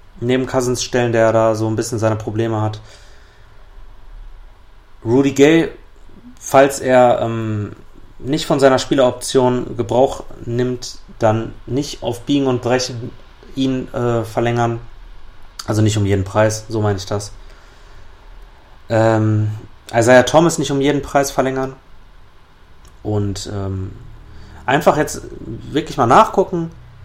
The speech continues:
so was hat man in der, in der, ähm, in der Free Agency,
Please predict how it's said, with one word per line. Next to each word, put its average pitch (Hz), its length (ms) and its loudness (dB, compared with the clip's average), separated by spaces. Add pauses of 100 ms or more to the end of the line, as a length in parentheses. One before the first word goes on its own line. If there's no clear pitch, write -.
(140)
so 120 160 0
was 147 180 4
hat 160 160 2
man 147 220 2
in 131 120 -4
der, 127 260 4
in 127 100 -4
der, 120 300 0
ähm, 117 260 -8 (240)
in 120 80 -8
der 117 120 -2
Free 127 300 0
Agency, 117 480 -4